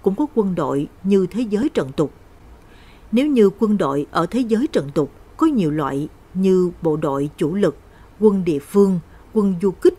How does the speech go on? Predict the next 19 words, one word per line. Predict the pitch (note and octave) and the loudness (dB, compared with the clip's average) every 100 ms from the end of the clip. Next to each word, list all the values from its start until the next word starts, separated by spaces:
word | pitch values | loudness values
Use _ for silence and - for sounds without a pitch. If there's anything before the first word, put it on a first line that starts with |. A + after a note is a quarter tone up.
| - - - | -8 -20 -6
dân | F#3+ G#3+ F3 | 4 4 6
quân | G#3 F3+ E3+ | 0 0 0
du | F#3 | -2
kích, | - E4 - - - - | 0 -2 -2 -20 -20 -10
lính | G3 A3+ C#4+ | 0 0 0
đánh | B3 D#4+ | -4 -6
thuê, | - F#3 F#3 - - - - - - | -2 0 0 -2 -16 -20 -20 -8 2
thì | G#3 | 2
quân | A3+ A3 | 2 0
đội | F3+ C#3 | -2 -4
ở | E3+ | -6
thế | A3 | -4
giới | A#3 A3 C4 | -2 0 -2
tâm | - E3+ | -2 -4
linh | E3+ F3 E3 - - | 0 0 -2 -6 -6
cũng | - G#3 | -2 -2
có | D#4+ | -2
nhiều | B3 D#3+ | 0 -2
loại | D#3 C3+ D3 | -2 -2 -4